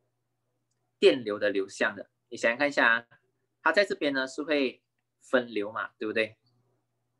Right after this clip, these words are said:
如果说你这个电阻值小，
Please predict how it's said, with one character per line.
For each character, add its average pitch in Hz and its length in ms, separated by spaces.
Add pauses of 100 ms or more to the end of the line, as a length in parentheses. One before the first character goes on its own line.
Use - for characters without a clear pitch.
(1080)
如 196 280
果 131 240
说 135 520 (800)
你 127 120
这 143 100
个 143 560 (2500)
电 175 280
阻 110 220
值 110 260
小， - 600